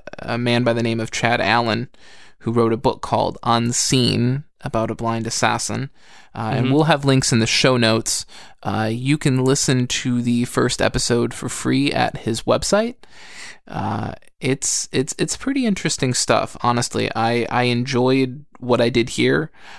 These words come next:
Speaker 1: uh, and he's certainly getting a lot of traction and attention for this. He's had articles in The Guardian, he's had articles, um, with the L A Times, as I said,
Speaker 2: Mm-hmm.
Speaker 1: uh, before. Um,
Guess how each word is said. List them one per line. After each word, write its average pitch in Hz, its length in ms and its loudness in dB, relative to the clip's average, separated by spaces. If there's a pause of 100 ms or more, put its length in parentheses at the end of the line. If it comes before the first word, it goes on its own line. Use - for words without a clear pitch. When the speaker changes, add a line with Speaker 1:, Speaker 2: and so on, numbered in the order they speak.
(120)
Speaker 1:
uh, 113 300 0
and 120 160 0
he's 131 160 2
certainly 143 320 2
getting 123 240 0
a 117 60 0
lot 117 380 0
of 110 440 -6
traction 131 640 0
and 113 360 -4
attention 117 460 0
for 127 240 0
this. 139 240 0
He's 117 160 -2
had 110 160 2
articles 113 580 -2
in 101 140 -2
The 85 80 -4
Guardian, 143 560 2
he's 120 160 -2
had 107 120 -2
articles, 107 680 -6
um, - 600 -8
with - 120 -8
the - 60 -2
L 120 160 0
A 113 80 0
Times, 135 600 0
as 135 140 -2
I 120 80 2
said, 131 340 0 (480)
Speaker 2:
Mm-hmm. 127 140 0
Speaker 1:
uh, 127 160 4
before. 165 540 2 (480)
Um, 123 680 4